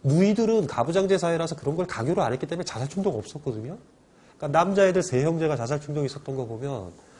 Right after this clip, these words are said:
어떻게 보면 아이러니한 거죠. 귀족적인 거와 부르주아라는 그 어떤 그 돈 버는 사람과 문화라는 이, 이,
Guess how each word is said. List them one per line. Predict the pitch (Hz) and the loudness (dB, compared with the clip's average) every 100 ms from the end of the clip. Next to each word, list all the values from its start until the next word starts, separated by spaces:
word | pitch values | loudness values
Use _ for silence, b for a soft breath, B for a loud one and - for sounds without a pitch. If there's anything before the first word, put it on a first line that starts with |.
| B | B
어떻게 | 120 - 160 | -8 0 2
보면 | 156 170 151 110 - | 2 0 -2 -6 0
아이러니한 | 110 143 170 156 | 2 4 4 2
거죠. | 110 98 | 0 -4
귀족적인 | - 139 139 185 175 147 131 | -2 0 2 2 2 2 0
거와 | 117 127 185 | -2 -2 -2
부르주아라는 | - 127 120 120 113 107 104 98 | -2 -2 0 0 0 0 -4 -6
그 | 101 98 95 b b b b b _ - | -6 -6 -8 b b b b b _ -12
어떤 | 101 - 98 | -10 -8 -8
그 | 101 107 - | -6 -6 0
돈 | 143 160 | 4 10
버는 | 180 175 | 10 10
사람과 | 147 131 120 123 214 | 8 4 0 2 2
문화라는 | 170 123 131 131 120 110 | 2 4 6 6 4 0
이, | 127 120 | -4 -4
이, | 139 | -6